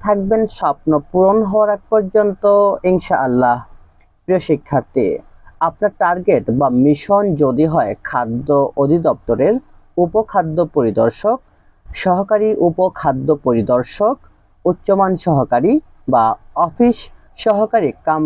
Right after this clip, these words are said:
কম্পিউটার মুদ্রাক্ষরিক এর যে কোনো একটি চাকরি, তাহলে এই ক্লাসটি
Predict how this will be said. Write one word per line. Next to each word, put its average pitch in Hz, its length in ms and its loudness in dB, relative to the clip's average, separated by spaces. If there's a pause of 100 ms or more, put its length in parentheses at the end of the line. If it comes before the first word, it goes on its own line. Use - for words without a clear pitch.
(120)
কম্পিউটার 147 680 2 (200)
মুদ্রাক্ষরিক 196 880 0 (120)
এর 160 160 2 (180)
যে 190 200 2
কোনো 220 220 2 (220)
একটি - 360 0
চাকরি, 135 420 0 (440)
তাহলে 220 300 2 (140)
এই 175 140 0
ক্লাসটি 165 460 0